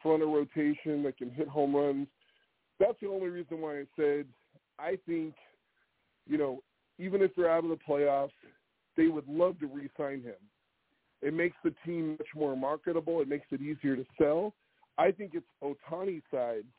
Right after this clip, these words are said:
Ohtani's camp, that's gonna be the harder convinced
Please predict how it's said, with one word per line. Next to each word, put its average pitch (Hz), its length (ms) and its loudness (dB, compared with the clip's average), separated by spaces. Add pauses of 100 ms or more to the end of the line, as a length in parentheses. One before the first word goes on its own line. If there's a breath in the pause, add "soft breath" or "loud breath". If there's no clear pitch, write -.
(200)
Ohtani's 165 460 -4 (100)
camp, 131 360 -4 (640)
that's 139 140 4 (140)
gonna 160 180 2
be 151 360 -8
the 143 140 0
harder 156 500 0 (760)
convinced 151 520 0